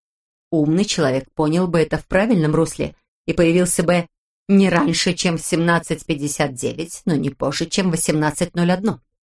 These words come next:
Причём пришёл бы неформально одетый, потому что слово "около" предполагает известную неформальность. "Ты эти офисные штучки брось, нас, подмосковных, от этого тошнит!"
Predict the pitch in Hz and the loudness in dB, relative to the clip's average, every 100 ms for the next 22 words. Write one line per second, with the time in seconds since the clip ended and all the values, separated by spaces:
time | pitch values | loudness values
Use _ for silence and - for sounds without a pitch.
0 | _ 160 - 165 165 165 - 165 170 175 | _ -4 0 0 2 0 2 2 2 0
1 | 175 170 175 190 202 214 147 139 147 156 | 2 0 2 0 0 0 0 -2 -2 -2
2 | 156 156 - 156 - 156 151 - - - | -2 -2 -4 -6 -2 0 0 -2 -4 -2
3 | 135 - - - 151 147 156 151 - 156 | -4 -2 -4 -2 -2 0 0 -2 -4 -6
4 | 139 196 - 240 254 233 - - - - | -4 -6 -4 -2 0 0 -4 -6 -10 -12
5 | - - _ _ _ _ _ _ _ _ | -18 -20 _ _ _ _ _ _ _ _
6 | _ _ _ - 226 285 294 285 254 226 | _ _ _ -2 2 4 4 2 2 2
7 | 247 - - 226 - 190 165 147 135 - | 4 4 2 0 0 0 2 0 0 0
8 | 185 220 - 196 190 180 - 196 196 196 | 0 0 0 0 2 0 0 2 4 2
9 | 165 180 175 156 165 180 165 - 160 240 | 2 2 0 0 0 2 2 0 -2 -2
10 | 294 | -4